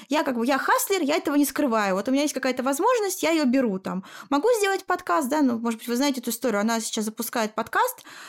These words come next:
под названием уже существующего, очень популярного британского подкаста, который делают две известные британские журналистки, которые при этом одна из них, более того, брала у нее интервью, когда Эмили гастролировала со своей книгой, да? <laughs> Вот как бы... и она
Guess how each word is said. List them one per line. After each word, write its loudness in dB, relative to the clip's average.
под 0
названием 2
уже 0
существующего, 0
очень 2
популярного 0
британского -2
подкаста, -2
который -2
делают 0
две 0
известные 0
британские -2
журналистки, -2
которые 0
при 0
этом -2
одна 2
из 2
них, 2
более 4
того, 0
брала 0
у 4
нее 4
интервью, 2
когда -2
Эмили 4
гастролировала 0
со -6
своей 0
книгой, 2
да? 0
<laughs> 2
Вот 2
как 0
бы... 2
и -4
она 2